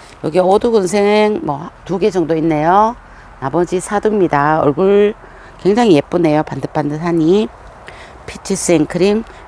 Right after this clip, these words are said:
얘들도 순합니다. 이러면 키워도 되고. 어, 얘가 많이 자랐죠. 살도 많이 찌운 것 같고. 루비 퍼피입니다. 이렇게 빨갛게 피멍으로 물이 드는 아이. 이렇게 루비 퍼피가 팔천 원입니다.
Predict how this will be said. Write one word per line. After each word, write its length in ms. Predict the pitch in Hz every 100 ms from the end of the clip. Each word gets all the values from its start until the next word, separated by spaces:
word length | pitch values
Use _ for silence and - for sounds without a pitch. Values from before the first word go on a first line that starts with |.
| 131
얘들도 360 | 151 247 -
순합니다. 840 | 240 202 190 190 165 151 151 160 160
이러면 280 | 143 160 160
키워도 320 | - 180 160
되고. 520 | 156 160 156 170 175 - - - - - - - -
어, 140 | -
얘가 540 | 151 170 190 214 214 - - - - - -
많이 220 | 143 165
자랐죠. 600 | 180 190 196 - 170 185 190
살도 320 | - 185 190
많이 240 | - -
찌운 240 | 175 202 196
것 80 | 175
같고. 460 | 147 - 170 160 - - - -
루비 240 | 170 214 240
퍼피입니다. 920 | 175 - 165 156 147 147 156 180 190 - - -
이렇게 180 | - 165
빨갛게 500 | - 160 180 208 208
피멍으로 480 | - 262 269 254 185
물이 240 | 156 156
드는 300 | 156 156 165
아이. 460 | 156 151 160 214 254 - - - - -
이렇게 340 | - - - 147
루비 280 | 147 185
퍼피가 540 | 170 185 - 180 190 220
팔천 420 | - 156 - 175
원입니다. 640 | 156 143 135 143 151 180